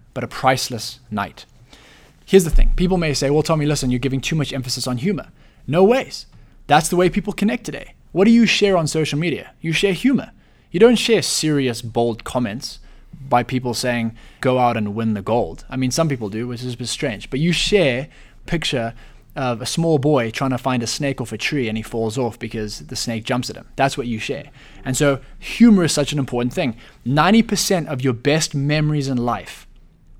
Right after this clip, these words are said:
lie in the humor area. Ninety percent. So why wouldn't you go for the ninety percent jugular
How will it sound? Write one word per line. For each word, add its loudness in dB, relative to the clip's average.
lie 2
in -2
the -2
humor -4
area. -14
Ninety 2
percent. -4
So -4
why 6
wouldn't 4
you 0
go 2
for -10
the -6
ninety -2
percent -6
jugular -4